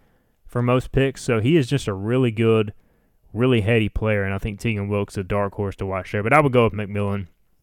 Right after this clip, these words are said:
as the obvious candidate. Uh, final question from E C U Salty Dog. Earlier in the offseason, you had this as our best position group. Do you still feel that way, or has another group slid ahead?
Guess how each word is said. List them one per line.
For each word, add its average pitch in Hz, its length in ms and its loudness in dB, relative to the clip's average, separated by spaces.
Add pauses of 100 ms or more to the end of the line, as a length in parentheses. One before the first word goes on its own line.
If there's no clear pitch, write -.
(380)
as 113 220 -4
the 110 100 0
obvious 90 400 -4
candidate. 87 480 -12 (680)
Uh, 110 280 2
final 143 280 4
question 135 440 2
from 127 160 -8
E 127 140 0
C 127 160 -2
U 113 80 0
Salty 123 400 0
Dog. 113 560 2
Earlier 131 320 6
in 123 80 2
the 117 80 0
offseason, 113 600 0
you 107 100 -2
had 110 220 -2
this 107 220 -4
as 107 220 -4
our 101 120 0
best 104 320 -2
position 101 420 -4
group. 87 220 -12
Do 98 60 -10
you 101 60 -8
still 113 240 -2
feel 117 160 -2
that 107 180 -2
way, 104 240 2
or 101 260 -2
has 101 220 -2
another 98 260 -4
group - 280 -10
slid 107 180 -4
ahead? 95 300 -4